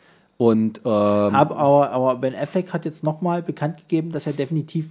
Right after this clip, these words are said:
Speaker 2: weiter Batman machen
Speaker 1: Ja,
Speaker 2: wird.
Speaker 1: aber allein die Tatsache, dass es jetzt Berichte gibt, dass wohl, äh, der Hauptdarsteller nach dem Justice League-Film sagt, "Tschüss, ich spiele die Rolle gar nicht mehr und den Solo-Film kann dann jemand anderes machen",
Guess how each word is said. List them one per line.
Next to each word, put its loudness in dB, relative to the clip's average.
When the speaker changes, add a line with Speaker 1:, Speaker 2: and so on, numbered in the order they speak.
Speaker 2:
weiter -2
Batman -8
machen -8
Speaker 1:
Ja, 2
Speaker 2:
wird. 2
Speaker 1:
aber 4
allein 4
die -2
Tatsache, 0
dass -2
es -8
jetzt -14
Berichte -6
gibt, -4
dass -4
wohl, 2
äh, 4
der 6
Hauptdarsteller 4
nach 0
dem 0
Justice 0
League-Film -6
sagt, -10
"Tschüss, 0
ich -6
spiele -6
die 2
Rolle 4
gar 4
nicht 2
mehr 4
und 2
den 2
Solo-Film 2
kann 0
dann 0
jemand 0
anderes 4
machen", -6